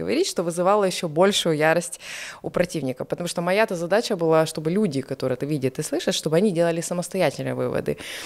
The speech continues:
Ни в коем случае не, не идти по тем же методикам, которые использовали эти депутаты. Поэтому я такая была ниже воды, тише травы, но иногда это тоже вызывало определённые эмоции, да. Но, а, в то же время я сохраняла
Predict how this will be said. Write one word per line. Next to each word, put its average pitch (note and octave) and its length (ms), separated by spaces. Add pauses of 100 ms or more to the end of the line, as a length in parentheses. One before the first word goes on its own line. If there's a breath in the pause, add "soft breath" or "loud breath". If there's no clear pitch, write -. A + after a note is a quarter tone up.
(320 loud breath)
Ни E3+ 80
в E3+ 80
коем F#3+ 180
случае G#3+ 160
не, E3 320 (120)
не E3+ 200
идти F#3+ 260
по D#3 120
тем D#3+ 200
же D3+ 120
методикам, D3 480
которые C#3 340
использовали C#3+ 480
эти - 160
депутаты. - 460
Поэтому A3+ 340
я A3 120
такая G3+ 240
была D#3+ 160
ниже F3+ 260
воды, E3+ 240
тише F3 260
травы, D#4 360
но G3+ 220
иногда F3+ 460
это F3+ 140
тоже F3 260
вызывало D#3 400
определённые D3 540
эмоции, C3 380
да. C#3 200 (720 loud breath)
Но, G3+ 260 (300 loud breath)
а, F3+ 240
в F3 80
то B3+ 120
же B3 100
время F#3+ 300
я F3 160
сохраняла D#3 840